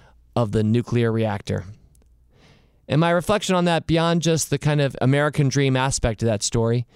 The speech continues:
is it's very evident if you see the armed services how young the people are for the most part who are there.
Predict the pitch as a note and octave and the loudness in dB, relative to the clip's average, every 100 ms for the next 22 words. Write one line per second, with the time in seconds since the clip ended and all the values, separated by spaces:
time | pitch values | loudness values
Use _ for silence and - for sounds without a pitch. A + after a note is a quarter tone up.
0 | - - _ - D3+ D3+ C#3 - _ _ | -20 -20 _ -4 0 0 -2 -8 _ _
1 | _ _ _ _ _ _ _ - D3+ D3+ | _ _ _ _ _ _ _ -4 0 2
2 | G#3+ F#3 F3 D#3+ C3 - - C3 C3+ B2 | 2 4 2 2 0 -2 -4 0 0 2
3 | F3+ E3+ D3 C#3 C#3 C#3 - C#3+ C3+ - | 0 2 2 2 0 0 0 0 0 0
4 | A#2 A2+ - - _ - E3+ D#3 D3 D3 | 0 -2 -8 -20 _ -2 2 2 2 2
5 | D3+ D3 C#3+ C#3 C3 B2+ B2 A#2 B2 A#2+ | 2 0 0 0 2 2 2 0 -2 0
6 | B2+ - B2+ A#2+ A2 B2+ A#2 C3 D#3 | 0 0 -2 -2 0 0 2 0 0